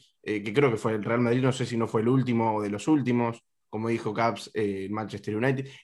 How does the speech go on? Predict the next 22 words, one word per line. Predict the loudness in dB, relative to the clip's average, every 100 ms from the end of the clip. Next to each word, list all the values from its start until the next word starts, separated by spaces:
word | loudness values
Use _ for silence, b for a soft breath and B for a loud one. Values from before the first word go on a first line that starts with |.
| -2
Es | 0 2
un | 6
show, | 8 6
no, | 4 2 0
no | 2
es | 2
más | 2 4
que | 2
eso. | 2
Entonces | -2 0 -2
yo | 2 2
estoy | 6
a | 4
favor, | 4 4 4
la | 2
verdad | 2 2 2
que | -2 -2
es | -4 2
una | 2
idea | 6 4
que | 4
me, | -2 -4 -6